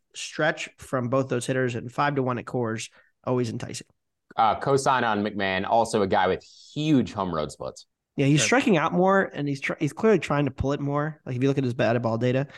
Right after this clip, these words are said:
Speaker 1: uh, and I, you know, I don't care if he strikes out. I'm looking for homers here. So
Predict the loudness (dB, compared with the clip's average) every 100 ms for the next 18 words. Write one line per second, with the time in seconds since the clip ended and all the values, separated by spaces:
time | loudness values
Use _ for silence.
0 | -20 _ _ -2 0 0 0 0 2 2
1 | 0 -8 _ _ _ 0 2 2 0 0
2 | -2 -2 -4 -6 -4 -2 -2 -2 -4 -4
3 | -2 -2 -4 -2 0 0 0 -4 -6 -12
4 | -20 -20 _ _ _ -10